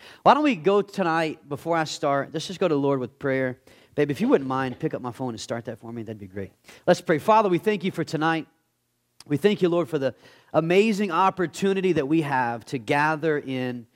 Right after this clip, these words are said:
your house, Father God, with this great church, these great pastors. Father, this a phenomenal vision to see this area and this region won for you. Father, I thank you that tonight there's a word that's upon my lips,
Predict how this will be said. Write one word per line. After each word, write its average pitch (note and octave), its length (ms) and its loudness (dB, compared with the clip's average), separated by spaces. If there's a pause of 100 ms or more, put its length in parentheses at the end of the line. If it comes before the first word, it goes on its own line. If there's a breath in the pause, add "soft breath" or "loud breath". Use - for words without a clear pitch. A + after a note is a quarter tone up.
(280 soft breath)
your D#3 220 2
house, B2 480 -4
Father A2+ 300 -6
God, A2+ 360 -4
with A2 180 -8
this C3 240 -4
great C3+ 400 0
church, A#2+ 440 -10
these A#2 160 -8
great B2 320 -2
pastors. A#2 720 -10 (560 soft breath)
Father, C#3+ 220 0
this D3 260 -2 (140)
a C3+ 40 -4
phenomenal D3+ 800 0 (100)
vision A#2 540 -6 (540)
to C#3 120 -6
see F3+ 260 2
this D#3+ 300 0
area C#3 380 0
and A#2 100 -6
this C#3 200 -6
region B2 520 -6
won B2+ 260 -4
for A2+ 160 -8
you. A2 320 -8 (720 soft breath)
Father, D3 200 4
I D3+ 60 4
thank F3 240 -2
you E3+ 60 4
that C#3+ 140 -2
tonight D#3 320 -2
there's D3+ 200 0
a C#3+ 80 0
word D#3 340 0
that's C3+ 160 -8
upon C3+ 300 -4
my D#3 180 2
lips, - 540 -2